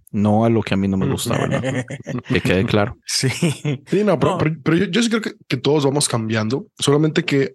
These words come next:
Speaker 3: algunos somos honestos con el cambio que estamos teniendo y otros para mantener el status quo, pues no son tan honestos. Y yo creo que es de las cosas más tristes, ¿no? Porque al final de cuentas,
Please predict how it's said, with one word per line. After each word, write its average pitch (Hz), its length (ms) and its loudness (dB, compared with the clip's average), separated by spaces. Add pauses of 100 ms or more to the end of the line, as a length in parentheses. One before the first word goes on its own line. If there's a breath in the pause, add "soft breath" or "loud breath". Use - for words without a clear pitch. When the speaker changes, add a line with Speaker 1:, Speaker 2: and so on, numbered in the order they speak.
Speaker 3:
algunos 131 800 0
somos 156 380 0
honestos 127 560 -2
con 113 120 -2
el 104 120 -4
cambio 123 280 2
que 127 80 -4
estamos 123 340 0
teniendo 123 560 0 (260)
y 120 140 0
otros 120 300 2
para 110 240 0
mantener 107 720 -2 (100)
el 110 160 0
status 110 420 -2
quo, 135 380 0 (160 loud breath)
pues 127 220 2
no 127 360 2
son 123 440 0
tan 139 460 0
honestos. 123 640 0
Y 143 60 -4
yo 123 140 2
creo - 160 0
que 143 120 4
es 123 100 2
de 123 60 2
las 113 140 -2
cosas 120 160 -2
más 110 220 -2
tristes, 135 400 -2
¿no? 120 100 0
Porque 127 160 -2
al 120 80 0
final 147 160 0
de 180 100 -2
cuentas, 139 440 0